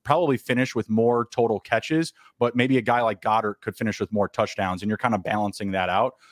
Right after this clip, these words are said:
So I, I feel like I'm chasing just a little bit more upside with Goedert in that, uh, Eagles offense. Gonna score a lot of points, has one of the best offensive lines in the N F L right now per P F F. I think it's just a better and safer situation to buy into. But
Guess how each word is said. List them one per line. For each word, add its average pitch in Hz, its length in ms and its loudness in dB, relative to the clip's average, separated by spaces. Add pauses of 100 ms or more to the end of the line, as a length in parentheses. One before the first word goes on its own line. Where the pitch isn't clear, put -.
So 117 160 0
I, 131 240 0
I - 80 4
feel 170 160 2
like 156 140 0
I'm 123 80 -2
chasing 123 320 -2
just 110 160 -2
a 107 40 0
little 131 220 2
bit 127 140 0
more 113 200 2
upside 117 300 0
with 101 160 -6
Goedert 113 360 0 (280)
in 120 140 0
that, 117 200 0
uh, 98 220 -2
Eagles 113 260 2
offense. 143 480 0 (360)
Gonna 131 180 2
score 139 180 0
a 131 40 2
lot 123 160 2
of - 60 -10
points, 113 360 -4
has 123 240 0
one 139 80 2
of 131 60 0
the 120 60 -2
best 127 220 0
offensive 117 440 0
lines 110 340 0
in 110 80 0
the 110 80 0
N 107 80 0
F - 140 -4
L 110 120 4
right 107 160 0
now 101 140 -4
per 107 220 -4
P 113 160 -2
F 95 180 -2
F. 113 260 0 (280)
I 117 40 4
think 143 160 -2
it's 135 120 -2
just - 120 -4
a 104 40 0
better 117 340 0
and 104 140 -2
safer 117 320 -2
situation 110 500 -2
to 98 60 -4
buy 95 160 0
into. 151 420 -2 (320)
But 147 300 2